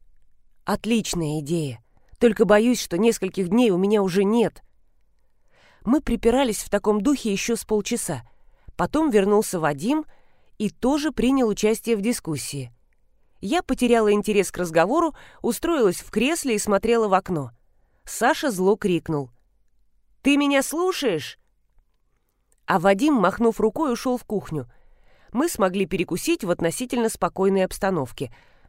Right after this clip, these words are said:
но когда я мыла посуду, прения возобновились.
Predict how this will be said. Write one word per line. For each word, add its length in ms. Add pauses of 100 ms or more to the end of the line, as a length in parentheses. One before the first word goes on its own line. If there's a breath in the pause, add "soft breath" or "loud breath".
но 160
когда 280
я 140
мыла 260
посуду, 600 (320 soft breath)
прения 480
возобновились. 800